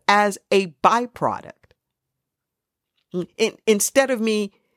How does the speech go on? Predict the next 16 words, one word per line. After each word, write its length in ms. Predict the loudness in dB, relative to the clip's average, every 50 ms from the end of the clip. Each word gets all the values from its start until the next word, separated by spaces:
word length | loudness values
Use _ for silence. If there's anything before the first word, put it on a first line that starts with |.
| _ _ _ -10
trying 380 | -2 2 2 4 4 2 -2
to 60 | -4
manifest 580 | 0 2 2 2 2 0 -2 -6 -6 -6 -6 -8
the 80 | -14 -12
relationship 720 | -10 -2 2 2 2 2 2 -2 -8 -10 -8 -8 -8 -8
so 140 | -6 -8 -4
that 180 | 0 2 4
I 140 | 4 4 2
can 180 | 2 -4 -8 -4
be 180 | -2 0 0
a 60 | 0 0
loving 460 | 2 2 2 2 2 -2 -8 -8 -8
person, 500 | 0 2 2 2 2 -2 -6 -6 -6 -6 _ _ _ _ _ _ _ 0
if 220 | 0 0 2 2
I 160 | 0 0 0
focus 760 | -4 -10 -18 -10 2 2 4 4 4 2 0 -4 -4 -4 -4